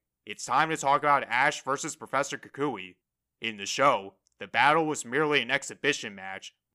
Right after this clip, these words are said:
which meant it doesn't matter who wins or not. In my version, this will be a title defense match, and whoever wins will be the champion of Alola, so the stakes are much higher this time around.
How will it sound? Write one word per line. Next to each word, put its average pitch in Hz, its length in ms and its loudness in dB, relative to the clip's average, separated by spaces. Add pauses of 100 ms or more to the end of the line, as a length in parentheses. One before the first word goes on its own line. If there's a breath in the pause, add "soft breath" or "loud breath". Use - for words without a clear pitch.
(100)
which 117 240 -8
meant 131 180 0
it 104 80 -8
doesn't 147 280 -2
matter 131 320 2
who 107 100 -12
wins 110 260 -10
or 98 100 -14
not. 92 360 -18 (580)
In 104 160 -4
my 139 260 6
version, 107 520 -8 (400)
this 143 240 -2
will 151 80 -2
be 147 160 0
a 120 60 0
title 139 340 4
defense 104 400 -12
match, 95 420 -12
and 107 140 -6
whoever 117 320 -4
wins 139 520 -4
will 107 120 -12
be 123 120 -2
the 104 120 -8
champion 143 440 -2
of 139 120 -2
Alola, 104 480 -2 (440)
so 123 140 -8
the 107 100 -6
stakes 151 320 2
are 131 60 0
much 127 260 0
higher 113 340 4
this 95 180 -14
time 101 240 -14
around. 92 320 -16